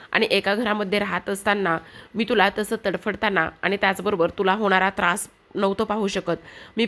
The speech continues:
फक्त इथे एक माणूस म्हणून वागलेलो आहे. तू नंदिनीताईची बही-, नंदिनीची बहीण आहेस आणि त्याचबरोबर फक्त पार्थदादाची बायको आहेस, म्हणूनच मी ह्या सगळ्या गोष्टी केल्या. याच्या पलीकडे काही नाही आणि सगळ्यात महत्त्वाची गोष्ट म्हणजे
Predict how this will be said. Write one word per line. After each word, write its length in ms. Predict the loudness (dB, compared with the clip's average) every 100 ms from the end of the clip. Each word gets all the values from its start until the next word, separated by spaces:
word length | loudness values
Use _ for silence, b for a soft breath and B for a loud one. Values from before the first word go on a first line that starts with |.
| 0
फक्त 300 | -4 0 2 2 0 B B
इथे 180 | 0 2
एक 280 | 2 0 2
माणूस 360 | 2 2 0
म्हणून 200 | -2 0
वागलेलो 380 | 0 0 0 2
आहे. 560 | 2 0 -2 -4 -16 -8
तू 60 | -2
नंदिनीताईची 680 | 0 2 2 2 0 -2 -2
बही-, 260 | 0 0 0
नंदिनीची 460 | 0 2 0 -2
बहीण 280 | -2 0 2
आहेस 400 | 0 0 -4 -4 -10 B B
आणि 140 | -2 0
त्याचबरोबर 580 | 2 0 0 0 0 0
फक्त 300 | -4 -4 -2
पार्थदादाची 800 | 0 2 2 0 0 0 -2 -2
बायको 260 | -2 0 -2
आहेस, 380 | -2 -2 -2
म्हणूनच 420 | -2 -2 0 -2 -4
मी 160 | -4 -2
ह्या 120 | 0
सगळ्या 300 | -2 0 0
गोष्टी 260 | 0 -4
केल्या. 240 | -4 -2 -4 -6 B B B
याच्या 240 | 0 2
पलीकडे 420 | 0 0 0 0 0
काही 320 | -2 0 0
नाही 180 | 0 -2 B B B
आणि 300 | 0 2 0
सगळ्यात 360 | -2 2 2 2
महत्त्वाची 420 | -4 -2 -4 -2
गोष्ट 240 | -4 -4
म्हणजे 360 | -4 -2 -2